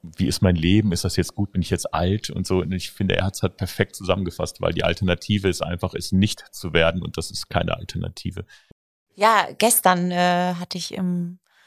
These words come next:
Speaker 2: Autoradio, äh, einen Song. Ich weiß jetzt nicht mehr, welcher es war, aber, ähm, es kam, also von Udo Lindenberg und es war, äh, im Refrain, glaub ich, "Die dunkelste Stunde dauert nur sechzig Minuten."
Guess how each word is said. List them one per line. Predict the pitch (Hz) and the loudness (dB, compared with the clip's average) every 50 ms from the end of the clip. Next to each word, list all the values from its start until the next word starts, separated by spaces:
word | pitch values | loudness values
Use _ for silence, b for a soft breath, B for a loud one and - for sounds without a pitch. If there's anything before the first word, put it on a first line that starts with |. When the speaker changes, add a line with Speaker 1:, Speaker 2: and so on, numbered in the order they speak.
| _ _ | _ _
Speaker 2:
Autoradio, | - - 208 214 208 202 180 185 185 185 175 185 185 170 175 175 170 165 165 170 170 - - | 4 6 6 6 6 4 6 6 6 6 6 2 0 0 0 2 2 2 2 2 2 2 0
äh, | - | 0
einen | 175 170 170 170 - - 185 185 | -2 -2 0 0 0 0 0 0
Song. | - - 220 214 196 | 2 2 2 2 2
Ich | 202 185 | 2 4
weiß | - 220 214 | 4 4 4
jetzt | 208 196 - | 2 -2 -2
nicht | 220 208 | 0 2
mehr, | 214 208 | 2 4
welcher | 196 214 208 202 - 202 | 6 4 4 4 2 -2
es | 202 - 190 | -2 2 4
war, | 208 208 202 | 6 6 8
aber, | 180 180 180 175 170 - | 8 8 8 6 6 6
ähm, | - 185 180 180 180 180 180 180 175 208 - | 4 4 4 2 2 0 -2 -4 -4 -6 -4
es | - 196 - | 0 0 0
kam, | - - 220 214 220 220 226 220 - B B B B | 2 4 4 6 6 4 2 -2 -6 B B B B
also | B 185 202 185 | B 0 0 2
von | 185 247 240 226 | 4 4 2 4
Udo | 240 233 233 | 2 0 0
Lindenberg | 226 208 220 202 202 208 202 196 190 190 190 - - | 0 0 0 -2 0 4 4 6 6 4 2 0 -4
und | - - 190 190 185 185 185 - - | -4 -2 0 2 2 2 2 0 0
es | - 185 - - - - 160 151 | 2 2 2 2 0 -4 2 6
war, | 190 196 202 208 214 214 214 214 B B B B B B B B B B B | 8 8 10 8 8 6 4 0 B B B B B B B B B B B
äh, | - 190 180 185 185 180 180 - - - _ _ _ _ _ _ | 0 2 4 4 4 4 2 2 0 -4 _ _ _ _ _ _
im | - 190 190 | -2 0 0
Refrain, | 196 185 202 190 - - 190 185 196 202 208 196 | 0 0 0 -2 0 2 4 6 6 6 4 4
glaub | 185 185 185 185 185 | 2 2 2 2 0
ich, | 190 185 - - - - - - - | -2 -2 -4 -8 -10 -12 -12 -6 0
"Die | 170 214 202 165 | 2 2 4 6
dunkelste | 233 233 247 240 254 233 - - - 208 | 6 6 8 6 6 6 6 4 4 2
Stunde | 202 - - - 220 226 220 214 208 202 | 2 2 2 4 4 4 4 4 2 4
dauert | 190 - 190 196 196 190 190 190 - - - | 6 8 8 8 8 6 6 6 4 2 2
nur | 196 196 190 185 | 2 2 4 4
sechzig | 175 190 190 - - - 202 180 - | 2 0 0 -2 -4 -6 -6 -2 0
Minuten." | 196 190 196 214 220 202 - 170 165 160 165 | 2 2 2 0 -2 -4 -6 -6 -6 -6 -8